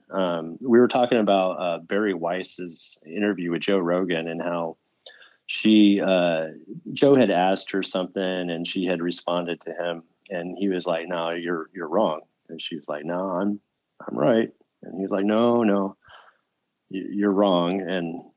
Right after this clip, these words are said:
I know you're wrong." And so she immediately jumped onto her phone and went to Google and tried to find it. And, uh, sure enough, uh, she couldn't find it. But it just goes to show that even one of the smartest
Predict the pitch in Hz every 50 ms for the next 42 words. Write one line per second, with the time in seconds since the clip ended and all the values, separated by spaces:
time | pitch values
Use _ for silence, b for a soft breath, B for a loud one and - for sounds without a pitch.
0 | _ _ _ _ _ _ _ - - 92 - - - - 95 95 92 98 101 90
1 | 85 85 78 76 76 80 82 87 90 B B B B B B B B - 101 92
2 | - - - 117 110 107 - - - 127 139 139 - - - - - 117 110 107
3 | 117 123 120 123 117 110 98 104 104 98 90 101 95 98 98 - 98 92 92 92
4 | 95 92 87 92 95 95 - 92 92 92 95 95 92 87 85 82 90 87 - -
5 | 85 80 92 92 92 90 95 98 92 92 95 92 87 87 87 - - 90 90 -
6 | - _ 85 85 87 87 87 85 87 87 85 - _ _ _ _ _ _ _ _
7 | _ _ _ _ _ _ _ _ - - - - 95 87 92 92 90 90 87 92
8 | 90 87 85 85 87 - - - - - 113 110 104 101 92 90 92 - - -
9 | _ - 110 104 90 85 82 80 - - 92 - - 95 92 92 87 - 85 87
10 | 85 80 78 82 80 - _ B B B B B B B B B B _ - 120
11 | 123 117 - 151 143 - - 151 151 143 - - 131 120 - - 127 123 120 117
12 | 107 98 101 95 95 - 110 117 123 117 123 113 107 110 113 120 117 104 104 -
13 | - - - 107 101 101 107 107 107 110 104 98 92 - - - - -